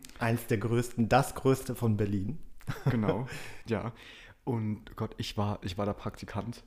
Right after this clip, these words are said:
Speaker 2: damals. Christian war
Speaker 1: Oh ja.
Speaker 2: war in, ja, das war ich.
Speaker 1: <laughs> Du warst Praktikant.
Speaker 2: Und, ja, und
Speaker 1: Ui.
Speaker 2: ich, ich weiß nicht, wann es war. Ich weiß nicht, wann der Moment war, an dem ich, an dem wir auf das Thema gekommen sind, dass wir beide Familie haben in Polen.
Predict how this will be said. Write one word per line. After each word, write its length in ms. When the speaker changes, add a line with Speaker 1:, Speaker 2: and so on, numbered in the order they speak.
Speaker 2:
damals. 420
Christian 600
war 120
Speaker 1:
Oh 60
ja. 340
Speaker 2:
war 240
in, 220
ja, 260
das 300
war 200
ich. 100
Speaker 1:
<laughs> 220
Du 120
warst 280
Praktikant. 880
Speaker 2:
Und, 400
ja, 100
und 220
Speaker 1:
Ui. 80
Speaker 2:
ich, 280
ich 160
weiß 240
nicht, 220
wann 200
es 200
war. 240
Ich 140
weiß 200
nicht, 160
wann 120
der 100
Moment 380
war, 280
an 220
dem 280
ich, 440
an 100
dem 200
wir 380
auf 180
das 180
Thema 220
gekommen 380
sind, 260
dass 160
wir 100
beide 500
Familie 500
haben 180
in 80
Polen. 360